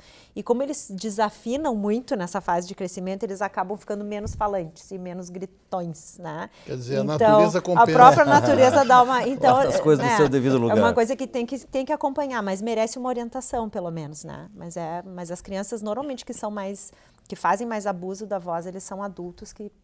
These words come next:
Speaker 1: se reportam também a um modelo mais
Speaker 2: Nessa
Speaker 1: abusivo.
Speaker 2: época de inverno, é, a, eu sei que, óbvio, né, se aumenta as doenças respiratórias, vocês devem receber muito mais gente pra tratar, né?
Speaker 3: Sem
Speaker 2: Tanto
Speaker 3: dúvida.
Speaker 2: na, na, na fonoaudiologia
Speaker 1: Uhum.
Speaker 2: quanto na otorrino,
Speaker 1: Com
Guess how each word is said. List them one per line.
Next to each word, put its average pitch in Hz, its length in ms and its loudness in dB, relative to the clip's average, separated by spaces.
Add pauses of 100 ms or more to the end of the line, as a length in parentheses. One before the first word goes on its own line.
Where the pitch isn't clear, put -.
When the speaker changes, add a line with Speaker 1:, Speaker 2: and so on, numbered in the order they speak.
(120)
Speaker 1:
se - 160 -12
reportam 190 420 -10
também 175 260 -14
a 165 60 -12
um - 20 -12
modelo 175 300 -12
mais 160 160 -8
Speaker 2:
Nessa 175 280 -2
Speaker 1:
abusivo. 165 160 2
Speaker 2:
época 165 240 -4
de 143 160 -8
inverno, 120 540 -4 (640)
é, 113 720 -10 (100)
a, 110 160 -16 (460)
eu 117 120 -12
sei 123 200 -8
que, 117 360 -12
óbvio, 110 400 -8
né, 120 140 -12
se - 160 -12
aumenta 120 600 -8 (380)
as 117 140 -8
doenças 117 380 -10
respiratórias, 120 720 -6
vocês 143 280 -10
devem 135 240 -8
receber 123 480 -8
muito 143 340 -8
mais 123 260 -8
gente 139 320 -10
pra 104 260 -14
tratar, 110 420 -10
né? 110 220 -16 (520)
Speaker 3:
Sem - 200 -10
Speaker 2:
Tanto 131 180 -2
Speaker 3:
dúvida. 131 320 -6
Speaker 2:
na, 117 300 -10
na, 117 300 -16
na 107 240 -14
fonoaudiologia 117 840 -10
Speaker 1:
Uhum. 147 80 -14
Speaker 2:
quanto 156 440 -10
na 170 260 -10
otorrino, 127 420 -10
Speaker 1:
Com 117 80 -10